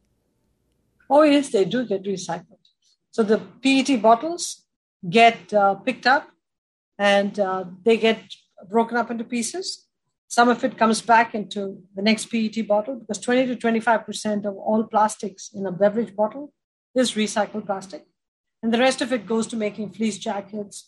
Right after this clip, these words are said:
carpets, all that stuff. So more and more towns are establishing closed loop systems where they actually recycle all of this. We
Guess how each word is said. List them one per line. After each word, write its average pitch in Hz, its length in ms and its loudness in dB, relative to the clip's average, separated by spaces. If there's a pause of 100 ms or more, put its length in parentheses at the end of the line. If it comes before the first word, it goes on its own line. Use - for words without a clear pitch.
carpets, 196 400 -4
all 202 240 -4
that 190 180 -10
stuff. - 180 -14 (600)
So 240 80 2 (120)
more 320 180 6
and 277 140 2
more 269 120 0 (100)
towns 220 260 -4
are 202 80 -10 (100)
establishing 202 640 -2 (140)
closed 214 360 0
loop 196 180 -4 (220)
systems 175 480 -10
where 180 140 -8
they 180 180 -6
actually 185 260 -6 (120)
recycle 190 480 -6
all 180 160 -16
of - 120 -20
this. - 120 -18 (440)
We 294 60 6